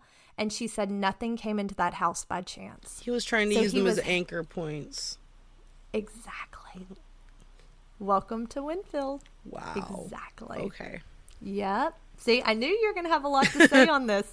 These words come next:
Speaker 1: We just had to get to it. So one day, Sunny mentioned to Monica that the inhabitants of the house were restless, but she wasn't talking about the living. She s-, and this is what she said, "They play tricks on us fools just to let us know who's really in charge.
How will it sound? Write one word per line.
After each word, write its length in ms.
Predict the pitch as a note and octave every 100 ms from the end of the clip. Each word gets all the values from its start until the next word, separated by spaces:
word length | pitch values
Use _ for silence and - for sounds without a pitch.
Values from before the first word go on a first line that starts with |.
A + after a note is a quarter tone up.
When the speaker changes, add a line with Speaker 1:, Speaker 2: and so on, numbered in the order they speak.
| -
Speaker 1:
We 180 | A#3+
just 180 | A#3+ C4+
had 200 | C#4+ C4+
to 80 | C4
get 260 | A#3+ D#4 -
to 200 | D#4 B3
it. 200 | G#3 - - - - - - - -
So 200 | - C4+
one 280 | C4 C#4 D#4
day, 280 | D#4+ D4
Sunny 360 | D4 - C4 D#4
mentioned 400 | D#4 C#4+ - C#4+
to 60 | C#4+
Monica 640 | A#3 G3+ G#3 F#3+ F#3+ F#3 -
that 160 | G#3+
the 100 | A#3
inhabitants 600 | A3 A3 A#3 A3+ C4+ C#4
of 100 | -
the 80 | A#3+
house 360 | F3 F#3+ F#3+ -
were 120 | G#3
restless, 800 | F#3+ E3+ - - - - - - - - -
but 120 | -
she 160 | - G3+
wasn't 420 | G3 F#3 F#3+ G3+
talking 360 | - F#3 - F3+
about 320 | F#3 C3+ -
the 80 | -
living. 540 | - - - - A3+ - - - - - - - - -
She 220 | - C4
s-, 140 | B3+ -
and 160 | A3+
this 160 | G#3+ G#3+
is 80 | A3
what 140 | A3
she 140 | - A#3+
said, 280 | - G#3 F#3+
"They 120 | G3
play 240 | - A#3
tricks 420 | A3+ - B3+ -
on 160 | G#3+ G3
us 180 | G3 -
fools 640 | - G#3 G3+ A3 A3+ - -
just 280 | A3+ -
to 80 | -
let 180 | A#3+ A#3+
us 200 | B3+ -
know 280 | A#3+ B3 C4
who's 320 | A3 F#3+ -
really 320 | F#3+ G3 G#3
in 120 | G#3
charge. 560 | G#3+ - - - - -